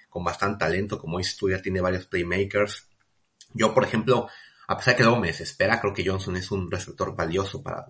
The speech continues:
sí cobra mucho, pero cuando ves lo que cobran los otros, pues te entiendes por qué dieciocho millones realmente no es tanto.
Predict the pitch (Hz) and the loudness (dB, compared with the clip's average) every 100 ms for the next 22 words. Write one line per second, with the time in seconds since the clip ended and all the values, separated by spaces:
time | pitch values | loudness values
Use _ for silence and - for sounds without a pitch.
0 | - - 117 120 107 95 120 165 - 92 | -6 0 2 4 4 4 0 0 0 0
1 | 80 - - - 85 101 113 110 107 85 | 0 -6 -16 -8 2 2 6 6 6 2
2 | - 104 104 151 139 - - - 85 80 | 0 0 2 0 -2 -10 -16 -10 -10 -4
3 | 95 95 - 82 - 95 92 87 92 85 | -4 -4 -6 -8 -4 -4 -4 -6 -6 -6
4 | 92 90 90 90 87 101 95 - 92 98 | -4 -4 -4 -4 -4 -4 -4 -2 -4 -6
5 | 120 | -8